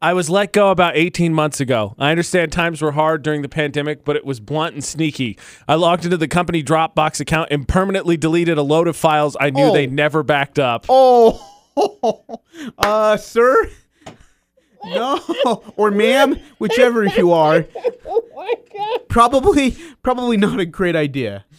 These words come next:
Speaker 1: Yeah, th-, and I never got caught. Oh my gosh. Okay, wow. Going for the throat today on Cache Valley Secrets.
Speaker 2: <laughs> I
Speaker 1: Good
Speaker 2: love it, though.
Speaker 1: Gosh. Whew. You know, ironically enough, Ajay, have you talked to my mom recently?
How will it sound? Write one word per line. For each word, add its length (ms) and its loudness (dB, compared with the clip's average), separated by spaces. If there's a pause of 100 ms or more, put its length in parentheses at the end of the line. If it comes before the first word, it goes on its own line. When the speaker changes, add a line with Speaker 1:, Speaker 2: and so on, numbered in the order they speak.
(440)
Speaker 1:
Yeah, 280 -10
th-, 220 -18
and 120 -14
I 140 -10
never 480 -12
got 280 -14
caught. 180 -12
Oh 260 -4
my 220 -8
gosh. 420 -4
Okay, 500 -4
wow. 320 -2
Going 360 0
for 160 -4
the 160 -8
throat 560 -4
today 380 -2
on 100 -10
Cache 280 -2
Valley 260 -4
Secrets. 480 -6
Speaker 2:
<laughs> 40 -2
I 120 0
Speaker 1:
Good 180 2
Speaker 2:
love 160 0
it, 100 -6
though. 240 -4
Speaker 1:
Gosh. 640 -2 (1000)
Whew. 400 4 (600)
You 100 0
know, 40 2
ironically 560 0
enough, 220 -2
Ajay, 340 -4
have 120 -6
you 120 -8
talked 300 -8
to 60 -10
my 160 -2
mom 360 -2
recently? 640 -4